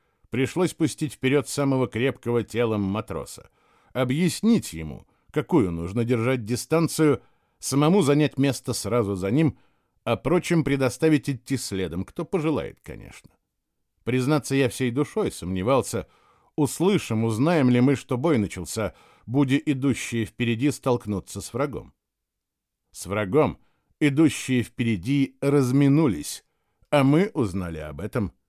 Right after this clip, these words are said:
немедля. Глядя вперед, через плечо ведущего нас за собою матроса,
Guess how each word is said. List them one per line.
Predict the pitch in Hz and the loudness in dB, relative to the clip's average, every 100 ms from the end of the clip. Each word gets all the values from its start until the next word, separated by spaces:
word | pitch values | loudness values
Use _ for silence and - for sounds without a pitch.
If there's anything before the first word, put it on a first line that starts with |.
| _ | _
немедля. | 120 123 120 131 85 - _ _ _ _ _ _ _ _ _ _ _ | 0 2 2 0 -2 -14 _ _ _ _ _ _ _ _ _ _ _
Глядя | 80 85 104 117 107 | -10 -2 2 2 2
вперед, | 95 101 98 123 - _ _ _ _ | -2 -2 0 0 -4 _ _ _ _
через | - 120 127 - | -6 -2 0 -2
плечо | 127 131 - 151 | -2 -2 0 0
ведущего | 139 131 139 - 123 117 | 0 0 -2 -4 -2 0
нас | 117 117 | 0 -2
за | 80 110 | -4 -6
собою | - 107 95 98 | -4 -4 -2 -2
матроса, | 90 90 - 123 - 131 - | -2 -4 -2 -2 -2 -4 -6